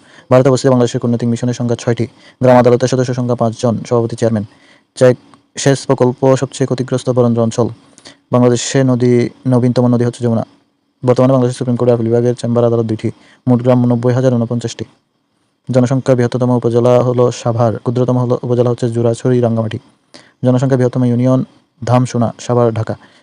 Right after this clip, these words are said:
জনসংখ্যা ক্ষুদ্রতম ইউনিয়ন হচ্ছে সুতালড়ি, হরিরামপুর, মালিকগঞ্জ। কনফিউশন, কনফিউশনের মধ্যে প্রথম আছে গণপ্রজাতন্ত্রী বাংলাদেশ সরকার ঘোষিত হয় দশই এপ্রিল উনিশশো একাত্তর। এটির কনফিউশন না, এটি কনফিউশন না থাকলে সতেরোই এপ্রিল উনিশশো একাত্তর উত্তর করা যাবে।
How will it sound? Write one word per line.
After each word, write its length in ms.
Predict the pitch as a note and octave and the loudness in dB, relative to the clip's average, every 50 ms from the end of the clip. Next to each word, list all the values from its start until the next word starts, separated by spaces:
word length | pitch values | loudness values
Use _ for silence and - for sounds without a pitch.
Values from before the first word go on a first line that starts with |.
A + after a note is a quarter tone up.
| _ - | _ -4
জনসংখ্যা 240 | C3 B2+ B2 C3+ C3 | -2 -2 0 0 -2
ক্ষুদ্রতম 320 | - B2+ B2 C3 C3 B2+ | -2 -2 -2 0 0 0
ইউনিয়ন 260 | B2 A#2+ A#2 A#2+ B2 A#2 | 0 0 0 0 -2 -2
হচ্ছে 220 | A#2+ - - B2 | -4 -6 -6 -8
সুতালড়ি, 760 | - A#2+ - - A#2+ A#2 A2+ - A#2+ A#2 A#2 A#2 B2 B2+ B2 - _ _ _ _ _ _ - B2 | -8 -6 -2 2 2 2 2 2 0 0 2 2 2 0 0 -4 _ _ _ _ _ _ -8 -4
হরিরামপুর, 640 | B2+ B2+ B2 B2 B2 A#2+ A#2 A2+ A#2+ A#2+ A#2+ A#2 - - _ _ _ _ _ _ _ _ _ _ - | 0 2 2 4 4 2 2 2 0 0 -2 -2 -4 -8 _ _ _ _ _ _ _ _ _ _ -2
মালিকগঞ্জ। 920 | A#2+ A2+ A2+ A#2 A#2 A2+ A2 - - - _ - A#2+ A2+ G#2+ - - - - _ _ _ - - - - _ | 0 0 2 2 0 0 -2 -4 -10 -18 _ -2 0 0 0 -2 -8 -14 -18 _ _ _ -20 -20 -20 -14 _
কনফিউশন, 400 | - C3 B2 - C3 - - A#2 G#2 - - _ _ _ _ - | -2 -2 0 0 0 0 0 -2 -4 -6 -12 _ _ _ _ -4
কনফিউশনের 460 | C3 B2+ - - C3 - - C3 B2+ | -2 -2 -2 -2 -4 -2 -2 0 0
মধ্যে 140 | B2+ B2 B2 | 0 0 0
প্রথম 180 | B2 A#2+ B2+ | 0 0 0
আছে 120 | B2+ B2+ C3+ | 0 0 0
গণপ্রজাতন্ত্রী 680 | B2 A#2+ A#2+ A#2+ A#2 - A#2+ A#2 A#2+ A#2 B2+ B2 C3+ | 2 2 2 0 0 0 2 2 2 2 2 0 0
বাংলাদেশ 340 | C3 B2 A#2+ A#2 A#2 A#2+ A#2 | 0 2 2 2 2 0 -2
সরকার 300 | - - A#2+ A#2+ B2 A#2+ | -2 -4 -2 -2 0 -2
ঘোষিত 220 | A#2+ A#2 - B2 | -2 -2 -2 0
হয় 180 | B2+ C3+ C3+ C3+ | 0 2 2 2
দশই 260 | C#3 B2 A2+ - B2 | 0 -2 0 0 0
এপ্রিল 220 | A#2+ A2+ A#2+ C3 B2 | -2 0 0 0 0
উনিশশো 220 | A#2+ A#2 - A#2+ | 0 -2 -4 -4
একাত্তর। 300 | - A#2 - - B2+ A2+ G#2 - - - - - - - _ | -4 -6 -2 -2 -2 -2 -2 -4 -10 -20 -20 -20 -20 -8 _
এটির 220 | - C3 B2+ C3+ B2+ | -2 -2 0 0 0
কনফিউশন 380 | C3+ B2+ A#2+ C3 A#2+ - B2+ | 2 2 2 0 -2 0 -2
না, 120 | B2 A#2 A2+ - - - | -2 -2 -4 -6 -8 -6
এটি 180 | - B2 B2+ | -4 -4 -2
কনফিউশন 340 | B2+ B2+ B2+ A#2+ C3 - C3 | 0 -2 -2 0 -2 -2 0
না 120 | B2 A#2+ A2+ | -2 -2 -2
থাকলে 240 | - A#2+ B2 C3+ | -2 -2 -2 -2
সতেরোই 300 | B2 - A#2+ B2+ B2 B2 | -2 -2 -2 0 0 0
এপ্রিল 200 | A#2+ A2+ B2 B2+ | 0 0 0 -2
উনিশশো 260 | B2 A#2 A#2+ A#2 - A#2 | 0 -2 -2 -4 -4 -4
একাত্তর 420 | - A#2+ A#2 - - - B2+ B2 | -2 -2 -4 -4 -2 -2 -2 -2
উত্তর 340 | - - - - - A#2+ A2+ | -4 -8 -14 -4 -2 -2 -2
করা 180 | - A#2+ A2+ | 0 0 0
যাবে। 180 | A2+ A2 A2 | 0 0 -2